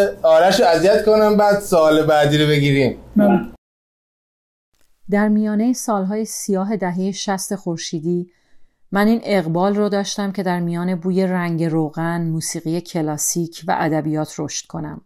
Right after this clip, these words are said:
Speaker 3: مادرم پیش از انقلاب تحصیل کردهٔ فلسفه از دانشگاه تهران بود و پس از انقلاب و البته بعد از به دنیا آوردن هفتمین فرزندش،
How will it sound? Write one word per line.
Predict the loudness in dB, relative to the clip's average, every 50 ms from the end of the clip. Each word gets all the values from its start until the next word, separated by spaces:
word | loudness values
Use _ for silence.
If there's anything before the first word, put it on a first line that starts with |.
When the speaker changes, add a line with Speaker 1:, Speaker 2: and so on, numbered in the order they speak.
| _ -2 0
Speaker 3:
مادرم | 2 2 4 4 2 2
پیش | 0 0 -2 -4
از | -4 -2
انقلاب | -2 -4 -4 -2 -2 -2 -2 -4 -4
تحصیل | -4 -4 -4 -4 -4 -4 -4 -4
کردهٔ | -4 -4 -4 -4 -2 -2 -4 -4
فلسفه | -6 -4 -4 -2 -2 -2 -4 -4 -4 -6 -4 -2 -2
از | -4 -4 -4 -4
دانشگاه | -4 -4 -4 -6 -6 -8 -10 -8
تهران | -6 -6 -6 -4 -4 -4 -4 -4
بود | -6 -8 -10 -8 -4 -4
و | -2
پس | 0 0 0 0 0
از | -2 -2
انقلاب | -2 -4 -4 -2 -2 0 0 2 2 2 2 0 -2 -4
و | -2 0
البته | 0 0 0 0 0 0
بعد | 0 2 2 2
از | 2 0 -2 0
به | -2 0
دنیا | 0 0 -2 -2 -2 -2 -2
آوردن | -2 -4 -4 -4 -4 -4 -4
هفتمین | -6 -6 -6 -6 -6 -6 -6 -4 -2 -2 -2 -2 -4
فرزندش، | -4 -4 -4 -2 -2 -2 -2 -2 -2 0 0 0 0 -2 -4 -8